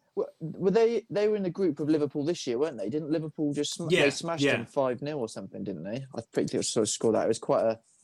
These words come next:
Speaker 2: Yeah.
Speaker 1: they comfortably won. But yeah, last year they were obviously fantastic. I know they've got a couple of players that are, um, <laughs> good on fifa, <laughs> but I can't,
Speaker 2: <laughs> Yeah.
Speaker 1: I can't sit and tell you that I follow them or whatever, but I know they've been doing real solid in Europe recently.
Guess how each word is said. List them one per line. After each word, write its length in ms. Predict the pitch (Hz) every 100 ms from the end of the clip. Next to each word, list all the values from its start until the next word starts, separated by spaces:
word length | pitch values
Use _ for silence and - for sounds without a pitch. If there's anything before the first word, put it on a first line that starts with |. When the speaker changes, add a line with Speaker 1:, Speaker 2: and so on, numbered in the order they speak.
| _ -
Speaker 2:
Yeah. 300 | 135 131 117
Speaker 1:
they 100 | 110
comfortably 400 | 147 123 110 113
won. 320 | 120 113 113 _ _ _ _
But 100 | 139
yeah, 140 | 147 127
last 380 | 135 156 151 -
year 100 | 113
they 160 | 120
were 60 | 117
obviously 320 | 113 113 117 -
fantastic. 680 | 113 113 147 131 - 101
I 20 | 117
know 140 | 123
they've 160 | 113 110
got 140 | 110
a 40 |
couple 300 | - 117 113
of 80 | 110
players 320 | - 113 104
that 180 | - 95
are, 140 | 107 104
um, 280 | 107 101 - - -
<laughs> 300 | - 123 110
good 140 | 135
on 120 | 113 110
fifa, 440 | 131 123 104 - 147 196 214 226 214 196
<laughs> 80 | -
but 180 | 113 -
I 80 | 120
can't, 260 | 139 120 -
Speaker 2:
<laughs> 400 | 131 131 160 196
Yeah. 320 | 190 156 147
Speaker 1:
I 20 |
can't 300 | 139 120 113
sit 160 | 131 110
and 100 | 113
tell 160 | 117
you 80 | 113
that 80 | 107
I 60 | 98 -
follow 180 | 120 107
them 220 | 104 104
or 80 | 101
whatever, 280 | 95 104 104
but 120 | 90
I 60 | 113
know 140 | 117
they've 180 | 110 107
been 140 | 107
doing 340 | 107 107 104 104 _ -
real 240 | 110 104 -
solid 340 | - 113 101
in 120 | 107
Europe 320 | 110 104 - -
recently. 480 | 110 - 95 95